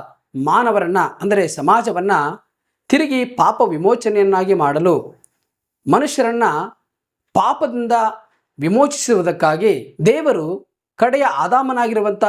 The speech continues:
ಯೇಸು ಕ್ರಿಸ್ತನ ಮೂಲಕವಾಗಿ ತನ್ನದೇ ಆದಂಥ ರಾಜ್ಯವನ್ನ,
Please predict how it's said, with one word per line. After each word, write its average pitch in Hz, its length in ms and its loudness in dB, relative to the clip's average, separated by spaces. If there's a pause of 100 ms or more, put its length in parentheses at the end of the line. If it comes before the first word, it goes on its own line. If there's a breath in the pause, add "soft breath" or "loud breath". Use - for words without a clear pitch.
ಯೇಸು 220 340 -2
ಕ್ರಿಸ್ತನ 226 460 2
ಮೂಲಕವಾಗಿ 165 960 0 (380)
ತನ್ನದೇ 233 340 2
ಆದಂಥ 196 460 0 (280)
ರಾಜ್ಯವನ್ನ, 160 520 -2